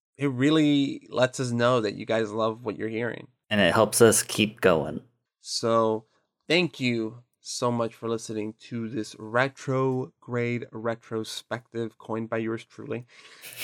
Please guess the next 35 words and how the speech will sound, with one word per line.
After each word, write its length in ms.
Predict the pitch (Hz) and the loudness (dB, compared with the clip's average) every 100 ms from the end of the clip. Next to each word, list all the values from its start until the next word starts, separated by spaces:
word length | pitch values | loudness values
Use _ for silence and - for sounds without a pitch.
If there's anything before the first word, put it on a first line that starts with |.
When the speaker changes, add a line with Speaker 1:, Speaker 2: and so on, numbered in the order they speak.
| - - | -8 0
Speaker 1:
Um, 460 | 131 131 127 127 - _ _ _ _ _ _ _ - | 4 4 4 0 -4 _ _ _ _ _ _ _ 0
we 180 | 160 | 2
got 240 | 175 175 170 | 6 6 6
an 100 | 151 | 4
exciting 540 | 139 - 139 135 135 | 2 2 2 2 2
year 160 | 120 120 | 0 0
coming 320 | - 110 98 | -2 -4 -4
up, 100 | - 117 | -4 -2
and 100 | 120 | 0
we 80 | |
have 120 | 120 113 | 2 2
a 40 | |
lot 320 | 110 117 117 | 2 4 4
of 80 | 113 | 2
stuff 320 | - 107 104 | -4 -6 -6
coming 340 | - 110 110 107 | -8 -8 -6 -4
up. 300 | 104 - _ _ _ _ _ | -6 -8 _ _ _ _ _
So 200 | - 113 | -6 -6
we 160 | 107 117 | -4 -6
hope 280 | 123 120 - | -4 -6 -6
that 120 | 107 | -10
you 120 | 113 | -6
guys 800 | 110 107 104 107 113 - - - _ _ _ _ _ - | -2 0 0 -2 -8 -18 -20 -20 _ _ _ _ _ -14
are 80 | 104 | -8
gonna 220 | 113 110 | -4 -4
be 140 | 110 | -6
with 240 | 107 110 - | -4 -4 -4
us 180 | 95 - | -10 -8
on 160 | 104 | -10
the 80 | 110 | -8
ride. 320 | - - - _ _ _ _ - | -10 -10 -12 _ _ _ _ -4
Speaker 2:
If 220 | 98 - | -4 2
you 260 | 101 101 98 | 4 4 4
haven't 380 | - 117 117 123 | 2 4 6 8
already, 480 | 120 123 135 101 | 10 10 8 6